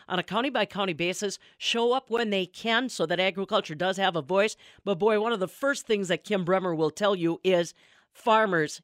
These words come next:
need to stay engaged in the process. Make no assumptions anymore these days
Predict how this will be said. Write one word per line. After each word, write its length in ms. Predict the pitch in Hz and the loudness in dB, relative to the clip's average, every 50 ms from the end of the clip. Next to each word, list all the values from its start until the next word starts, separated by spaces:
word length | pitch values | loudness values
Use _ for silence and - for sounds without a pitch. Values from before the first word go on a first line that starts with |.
| _ - | _ -10
need 480 | - 185 202 214 214 208 202 190 165 - | -4 0 2 4 4 4 2 0 -2 -6
to 200 | - - 160 143 | -8 -6 -4 -4
stay 500 | - - - - 190 190 196 202 202 - | -4 -6 -2 0 2 2 2 2 2 -2
engaged 720 | - 165 147 143 127 143 165 175 185 190 196 175 - - - - | -4 -6 -6 -6 -4 -4 -2 2 2 2 0 -2 -6 -12 -8 -4
in 240 | 175 170 185 190 185 | -2 -2 0 0 -2
the 80 | 180 | -4
process. 640 | - _ - 175 165 156 147 - - 147 131 - - _ - - _ - | -6 _ -2 2 2 2 2 0 -2 -6 -6 -6 -10 _ -20 -20 _ -8
Make 280 | - 170 190 240 262 - | 0 2 2 2 2 2
no 160 | 262 294 285 | 0 2 2
assumptions 580 | 285 - - 302 277 262 - - 233 196 - 190 | 2 0 0 -2 -2 -2 0 -2 -2 -2 0 0
anymore 340 | 175 175 170 170 175 175 | -2 0 0 0 0 0
these 240 | 165 170 160 156 143 | 0 -2 -4 -6 -4
days 360 | - 170 160 170 170 165 - | 2 2 2 4 2 0 -4